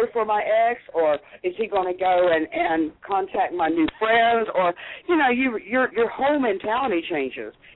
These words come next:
your whole level of trust changes, and you really begin to appreciate honesty and, uh, au-, authenticity in people.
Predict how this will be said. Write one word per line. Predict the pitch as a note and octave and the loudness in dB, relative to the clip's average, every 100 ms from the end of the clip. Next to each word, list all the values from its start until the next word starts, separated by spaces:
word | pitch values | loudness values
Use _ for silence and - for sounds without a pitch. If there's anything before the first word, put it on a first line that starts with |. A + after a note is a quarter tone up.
| - | -2
your | F#3+ | 0
whole | G#3 A3 A3 G#3+ - | 4 4 4 2 -2
level | - G3+ G3+ F3+ | -2 0 2 2
of | D#3+ | 0
trust | - C#4 C#4+ - | -2 -2 -2 -6
changes, | D3+ C3+ B2 A2 - - - - | -4 -4 -6 -8 -12 -16 -20 -4
and | G3+ G#3+ | -4 -2
you | G3+ | -2
really | G3+ C4 C#4+ G#3 | 2 2 2 0
begin | G3+ - G#3+ A3 G3+ | -8 -4 -2 0 0
to | |
appreciate | F#3 - B3 - - F#3 E3+ E3+ E3+ _ _ _ _ _ _ | -6 -6 -8 -8 -4 0 2 0 -4 _ _ _ _ _ _
honesty | G3+ G#3+ A#3+ - C4+ C4+ C4+ - _ - | 2 2 0 -6 -4 -4 -6 -10 _ -2
and, | F#3+ F#3 F3+ F#3 - - - _ _ - | 0 0 -2 -6 -12 -20 -20 _ _ -6
uh, | E3+ | 0
au-, | F3 - G3 G3+ - | 2 4 2 0 -4
authenticity | F3 A3+ A#3 F3+ A3 B3 B3 A#3+ B3 | -2 0 0 -4 0 0 0 -2 -2
in | A3+ | -2
people. | A#3 A#3 A#3+ C4 F4 | -4 -6 -4 -6 -6